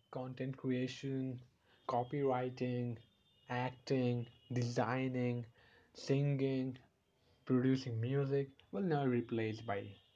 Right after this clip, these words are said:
A I and all. So there are a lot of things that won't be replaced. Now coming to the sector that will come up. So the people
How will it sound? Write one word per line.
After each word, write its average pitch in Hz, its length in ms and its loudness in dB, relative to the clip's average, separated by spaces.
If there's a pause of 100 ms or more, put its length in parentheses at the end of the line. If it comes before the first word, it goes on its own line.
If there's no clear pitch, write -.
(140)
A 117 140 2
I 107 200 0
and 104 160 -2
all. 98 260 -8 (500)
So 143 500 -2
there 151 240 -2
are 226 200 0
a 208 40 -2
lot 196 200 -4
of - 60 -8 (180)
things 165 420 2 (240)
that 131 180 -4
won't 156 280 4
be 135 80 2
replaced. 113 480 0 (120)
Now 135 280 -6
coming 147 360 2 (480)
to 135 60 0
the 127 120 2
sector 139 600 0 (200)
that 113 300 2
will 135 280 0
come 101 220 -2
up. 95 160 -10 (760)
So 127 400 0 (220)
the - 80 -4
people 175 680 2